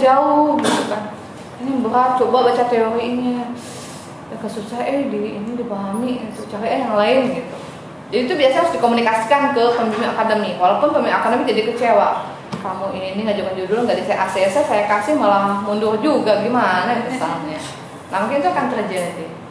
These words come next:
Jadi nanti silakan pilih teks yang menurut Bapak Ibu itu ada kaitannya dengan tesis yang akan dibahas, supaya nanti sekali memahami itu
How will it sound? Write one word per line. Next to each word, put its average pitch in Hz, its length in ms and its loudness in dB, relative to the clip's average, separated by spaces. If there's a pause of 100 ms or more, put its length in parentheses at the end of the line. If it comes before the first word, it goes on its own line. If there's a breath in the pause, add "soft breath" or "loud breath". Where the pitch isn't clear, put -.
(920)
Jadi 302 160 -2
nanti 311 400 0
silakan 269 400 2
pilih 233 320 2
teks 233 320 0
yang 220 160 -2
menurut 247 160 2
Bapak 208 400 4
Ibu 226 320 0
itu 320 480 -2 (540 loud breath)
ada 302 320 2
kaitannya 269 640 4
dengan 269 560 2
tesis 233 400 -2
yang - 240 -2
akan 285 240 2
dibahas, 202 720 -2
supaya 285 320 2
nanti 302 560 0 (400)
sekali 262 400 4
memahami 262 720 2
itu 330 80 0